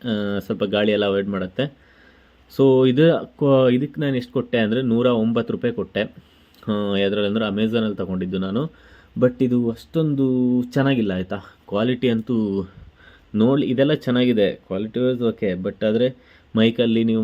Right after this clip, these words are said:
ಮಾತಾಡ್ಬೇಕಾದ್ರೆ ವಾಯ್ಸ್ ಗೀಸ್ ಎಲ್ಲ ಅಷ್ಟೊಂದು ಇದಾಗಲ್ಲ, ಚೆನ್ನಾಗಿ ಕೇಳಿಸಲ್ಲ. ನೀವು ಮಾಮೂಲಿ ವಿಡಿಯೋ ಮಾಡ್ಬೇಕಾದ್ರೆ ನಿಮಗೆ ಚೆನ್ನಾಗಿ ಕೇಳಿಸ್ಬಿಟ್ರೆ, ನೀವು ಇದು ಮಾಡ್ಬೇಕಾದ್ರೆ ಇದಂತೂ ಚೆನ್ನಾಗಿ ಕೇಳಲ್ಲ. ಇದಂತೂ ತಗೋಬೇಡಿ, ಸ್ವಲ್ಪ ಇದ್ರಕ್ಕಿಂತ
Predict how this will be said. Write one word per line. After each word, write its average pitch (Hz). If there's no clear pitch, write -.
ಮಾತಾಡ್ಬೇಕಾದ್ರೆ 110
ವಾಯ್ಸ್ 107
ಗೀಸ್ 110
ಎಲ್ಲ 110
ಅಷ್ಟೊಂದು 117
ಇದಾಗಲ್ಲ, 101
ಚೆನ್ನಾಗಿ 113
ಕೇಳಿಸಲ್ಲ. 113
ನೀವು 101
ಮಾಮೂಲಿ 127
ವಿಡಿಯೋ 139
ಮಾಡ್ಬೇಕಾದ್ರೆ 135
ನಿಮಗೆ 135
ಚೆನ್ನಾಗಿ 113
ಕೇಳಿಸ್ಬಿಟ್ರೆ, 113
ನೀವು 110
ಇದು 107
ಮಾಡ್ಬೇಕಾದ್ರೆ 117
ಇದಂತೂ 104
ಚೆನ್ನಾಗಿ 101
ಕೇಳಲ್ಲ. 95
ಇದಂತೂ 110
ತಗೋಬೇಡಿ, 104
ಸ್ವಲ್ಪ 113
ಇದ್ರಕ್ಕಿಂತ 127